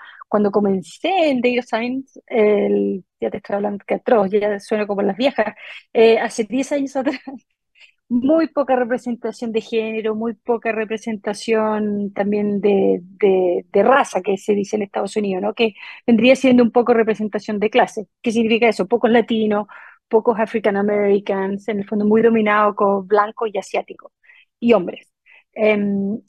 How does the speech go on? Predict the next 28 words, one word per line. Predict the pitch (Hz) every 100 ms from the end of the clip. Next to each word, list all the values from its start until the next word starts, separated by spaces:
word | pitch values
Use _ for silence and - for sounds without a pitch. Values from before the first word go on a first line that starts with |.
| -
cuando | - 233 226
yo | 262
llegué | 302 277 330
a |
Airbnb, | 339 320 302 294 302 311 311
éramos | - 262 269 277 269
como | 269 254
alrededor | 240 233 240
de | 240
veinte | 247 240
por | 240 233
ciento | 240 226
mujeres, | 226 214 196 175
pero | 196 302
un |
equipo | 320 302 294
chiquitito, | - 269 285 330 214
éramos | 214 208
veinticinco, | 220 214 240 - 294 214 - 202
por | 196
lo | 196
cual | 233 226
significa | 240 220 233 226 220
que |
habían | 214 220 214 208
tres, | 262 254 -
cuatro | 254 254
mujeres, | 269 311 208